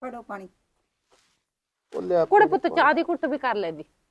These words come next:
Speaker 1: ਮਾਂ ਮੇਰੀ ਗੱਲ ਸੁਣ ਲੈ, ਚਾਹ ਦੀ ਗੱਲ ਕਰਦੀ ਆਂਗੀ, ਇਹ ਤਾਂ ਮੇਰੇ ਘਰ ਦਾ ਪਾਣੀ ਪੀਣ ਦੇ ਲਾਇਕ ਵੀ ਨਹੀਂ ਹੈਗੇ।
Speaker 3: ਕੁੜੇ ਪੁੱਤ ਕਾਹਨੂੰ? ਭੈਣਾਂ ਨੂੰ ਤਾਂ ਨਾ
Speaker 2: ਉਹ ਭੈਣ-
Speaker 3: ਭਾਈ ਧੀ ਦਾ ਚੰਦ ਚੜ੍ਹ ਜਾਂਦਾ ਹੁੰਦਾ ਜਦੋਂ ਘਰੇ ਆ ਜਾਂਦੇ ਹੁੰਦੇ, ਐਡਾ ਨਾ ਘਬਰਾ, ਕੋਈ ਨਹੀਂ। ਮਾਂ ਧੀਆਂ ਨੂੰ ਸਰਦਾ ਨਹੀਂ ਹੁੰਦਾ ਪੇਕਿਆਂ ਬਿਨਾਂ।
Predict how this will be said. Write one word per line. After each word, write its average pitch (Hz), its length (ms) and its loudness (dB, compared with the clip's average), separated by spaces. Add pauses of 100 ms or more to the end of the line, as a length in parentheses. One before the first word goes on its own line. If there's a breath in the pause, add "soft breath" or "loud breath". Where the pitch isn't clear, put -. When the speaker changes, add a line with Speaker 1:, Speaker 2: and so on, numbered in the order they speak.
(260)
Speaker 1:
ਮਾਂ 302 180 4
ਮੇਰੀ 320 280 2
ਗੱਲ 311 240 0
ਸੁਣ 294 240 -8
ਲੈ, 320 160 2
ਚਾਹ 311 320 6
ਦੀ 359 160 -4
ਗੱਲ 302 180 0
ਕਰਦੀ 285 420 -2
ਆਂਗੀ, 294 180 -2
ਇਹ 302 120 4
ਤਾਂ 359 160 0
ਮੇਰੇ 339 220 2
ਘਰ 330 200 -2
ਦਾ 311 120 2
ਪਾਣੀ 330 360 0
ਪੀਣ 311 220 -4
ਦੇ 320 120 6
ਲਾਇਕ 302 260 4
ਵੀ 302 80 -4
ਨਹੀਂ 277 160 -8
ਹੈਗੇ। 285 300 -2 (380)
Speaker 3:
ਕੁੜੇ 330 140 0
ਪੁੱਤ 254 220 -8
ਕਾਹਨੂੰ? 214 400 -2 (640)
ਭੈਣਾਂ 294 300 4
ਨੂੰ 220 140 0
ਤਾਂ 208 100 0
ਨਾ 247 100 4
Speaker 2:
ਉਹ 226 40 4
ਭੈਣ- 220 160 -4 (120)
Speaker 3:
ਭਾਈ 294 240 4
ਧੀ 233 260 0
ਦਾ 196 160 0
ਚੰਦ 180 260 -6
ਚੜ੍ਹ 151 220 -10
ਜਾਂਦਾ 214 280 -6
ਹੁੰਦਾ 175 220 -6
ਜਦੋਂ 165 200 -4
ਘਰੇ 240 260 -4
ਆ 175 100 -8
ਜਾਂਦੇ 151 260 -10
ਹੁੰਦੇ, 156 200 -10
ਐਡਾ 185 340 -2
ਨਾ 151 220 -10
ਘਬਰਾ, 170 240 -10
ਕੋਈ 175 220 0
ਨਹੀਂ। 143 100 -8 (240)
ਮਾਂ 185 320 2
ਧੀਆਂ 202 240 0
ਨੂੰ 185 100 -4
ਸਰਦਾ 160 340 -6
ਨਹੀਂ 139 100 -8
ਹੁੰਦਾ 139 160 -8
ਪੇਕਿਆਂ 160 420 -4
ਬਿਨਾਂ। 113 180 -18